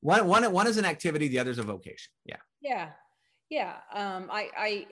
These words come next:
Speaker 2: I can see that. That, that makes sense to me. So what, um, what does a screenwriter, like, do they put out a new, new script every year, every two years? Like, what is it? What does that look like? What does it look like being
Speaker 1: Wow.
Speaker 2: a professional screenwriter? Like,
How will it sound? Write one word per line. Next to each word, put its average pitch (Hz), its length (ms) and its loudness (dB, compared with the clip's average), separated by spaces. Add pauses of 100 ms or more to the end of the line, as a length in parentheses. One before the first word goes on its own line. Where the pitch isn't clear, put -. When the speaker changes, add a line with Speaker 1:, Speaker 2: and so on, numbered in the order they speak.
(140)
Speaker 2:
I 214 120 -4
can 220 180 -10
see 240 240 -12
that. 165 300 -8
That, 175 240 -6
that 185 180 -4
makes 175 220 -10
sense 175 320 -14
to 165 100 -20
me. 156 260 -16 (300)
So 220 540 -4 (240)
what, 226 600 0
um, 202 420 -6 (1040)
what 226 340 -4
does 247 180 -8
a 226 40 -8
screenwriter, 185 1040 -6
like, 170 280 -6 (1120)
do 196 120 -6
they 202 160 0
put 214 220 -6
out 202 220 0
a 190 40 -4
new, 190 480 -6 (100)
new 196 300 -6
script - 1080 -10
every 180 360 -6
year, 196 480 -6
every 180 220 -6
two 302 200 -8
years? 208 360 -4
Like, 180 180 -6
what 220 240 -2
is 226 180 -2
it? 214 120 -4
What 226 180 -2
does 269 120 -8
that 196 280 -4
look 196 220 -6
like? 156 200 -6
What 254 160 0
does 277 140 -4
it 233 140 -4
look 208 200 -4
like 180 240 -4
being 190 180 -6
Speaker 1:
Wow. 196 60 -4
Speaker 2:
a 180 160 -2
professional - 480 -18
screenwriter? 165 760 -10
Like, 165 220 -8